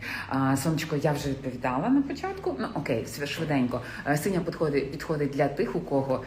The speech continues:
сині, зелені, сірі очі, і вони хочуть підкреслити цей колір. Е, що можна використовувати, рекомендувати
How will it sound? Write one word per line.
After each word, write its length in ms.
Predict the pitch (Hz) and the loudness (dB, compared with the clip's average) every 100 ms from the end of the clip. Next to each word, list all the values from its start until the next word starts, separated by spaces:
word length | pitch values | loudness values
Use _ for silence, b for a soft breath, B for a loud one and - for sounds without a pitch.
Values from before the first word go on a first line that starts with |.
| B | B
сині, 500 | - - 156 160 196 147 | -10 -2 0 2 0 -2
зелені, 600 | 135 139 135 151 170 - | 0 2 2 4 2 0
сірі 440 | - 151 151 143 - | -4 -2 0 0 0
очі, 300 | 117 123 120 | 0 0 -4
і 60 | 139 | -4
вони 240 | 131 151 | 0 0
хочуть 380 | 156 151 135 - | 0 -2 -4 -6
підкреслити 640 | 147 - 139 151 175 - 123 | -6 -2 -2 0 -2 -4 -4
цей 220 | - 131 | -2 -2
колір. 380 | - 110 107 - B B 247 135 | -2 -2 -2 -6 B B -2 2
Е, 120 | 139 | 2
що 200 | - 247 | 4 4
можна 260 | 247 196 | 4 4
використовувати, 760 | 160 156 156 151 - 202 226 - | 2 2 0 0 2 2 0 -2
рекомендувати 720 | 151 147 147 143 151 196 165 | -2 0 0 0 0 0 -2